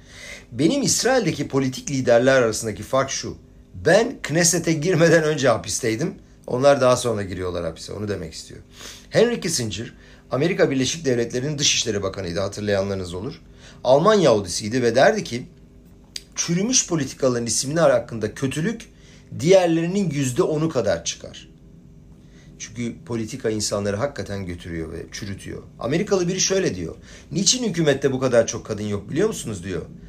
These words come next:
"Çünkü," diyor, "bir yüzden fazlasına makyaj koymak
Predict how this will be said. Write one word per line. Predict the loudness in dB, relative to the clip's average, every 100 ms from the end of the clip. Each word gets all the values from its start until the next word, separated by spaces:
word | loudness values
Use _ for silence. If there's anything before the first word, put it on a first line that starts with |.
| -20 -18 -12
"Çünkü," | -8 -2
diyor, | 0 0
"bir | 0 0
yüzden | 0 0 2 2
fazlasına | 4 0 0 -2 0 0
makyaj | 0 0 -2 -2 -2
koymak | -2 -2 -2 -4